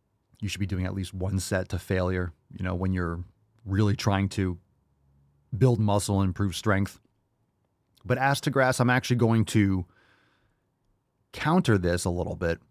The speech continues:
give a little more context. Ass to grass is important or it's beneficial if you have good form through the full range of motion. So you need to work on your ankle mobility, your hip mobility, your knee mobility, your thoracic extension, your hip flexor strength. You need to work on all of these things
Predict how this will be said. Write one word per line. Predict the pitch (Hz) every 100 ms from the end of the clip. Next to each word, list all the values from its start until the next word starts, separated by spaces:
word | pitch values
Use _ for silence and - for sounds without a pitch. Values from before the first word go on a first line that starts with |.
| -
give | 110
a | 117
little | 107
more | 95
context. | 90 104 101 104 87 87 -
Ass | 113 120
to | -
grass | 98 104 98 98
is | 92
important | 90 - 151 180 104 95 - _ _ -
or | 107
it's | 104
beneficial | 98 104 92 147 156 120
if | 113 117
you | 107
have | 101
good | 87 107
form | - 107 98
through | 95 98
the |
full | 90 101
range | 92 92 90
of | 85
motion. | 95 92 85
So | 92 101
you |
need | 98
to | 98
work | 113 -
on | 123
your | 131
ankle | 107 107 101
mobility, | 95 90 95 95
your | 98
hip | 92 123
mobility, | 104 95 95 98 101
your | 110
knee | 110 104
mobility, | 95 92 95 98
your | 92
thoracic | - 98 95 95 -
extension, | 101 - 95 90 95 90 - _ _ _ _ _ _ _
your | - 101 92
hip | 131 -
flexor | 110 107 - 101
strength. | - 107 101 98
You | 110
need | 127
to | 123
work | 107 120
on | 113
all | 107 98
of |
these | 92 90
things | - 139 110 -